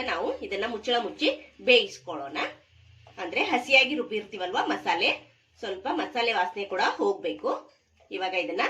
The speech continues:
ಮಿಕ್ಸ್ ಮಾಡ್ಕೊಂಡಿದ್ದಾಗಿದೆ. ಈಗ ಮುಚ್ಚಿ ನಾನು ಮತ್ತೆ ಒಂದ್ ಐದ್ ನಿಮಿಷ ಬೇಯಿಸ್ಕೊಂತೀನಿ. ನೋಡಿ, ಚೆನ್ನಾಗಿ ಒಂದ್ ಐದ್ ನಿಮಿಷ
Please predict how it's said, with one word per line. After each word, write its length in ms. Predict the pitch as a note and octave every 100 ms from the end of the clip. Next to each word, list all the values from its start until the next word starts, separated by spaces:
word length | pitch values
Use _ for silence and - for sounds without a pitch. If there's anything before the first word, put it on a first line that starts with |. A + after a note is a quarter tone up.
| - -
ಮಿಕ್ಸ್ 240 | C4 -
ಮಾಡ್ಕೊಂಡಿದ್ದಾಗಿದೆ. 1120 | A3 F#3 G3 F3 G#3 - - - B3 - - - - - _
ಈಗ 140 | A#3+ A#3+
ಮುಚ್ಚಿ 340 | A#3 D4+ - C#4+
ನಾನು 220 | G3 B3
ಮತ್ತೆ 320 | G#3+ - C#4+
ಒಂದ್ 180 | C4+ G3+
ಐದ್ 180 | B3+ G#3
ನಿಮಿಷ 240 | F#3 - D4+ - - -
ಬೇಯಿಸ್ಕೊಂತೀನಿ. 720 | F3 E3 - D#3 - - - _ _ _ _ _ _ _ _ _ _ _ _ - _ _ _ _ _ _ _ _ _
ನೋಡಿ, 200 | F3+ B3+
ಚೆನ್ನಾಗಿ 440 | - A3+ G#3+ A#3 B3
ಒಂದ್ 160 | G3+
ಐದ್ 180 | F#3+ G3
ನಿಮಿಷ 200 | G#3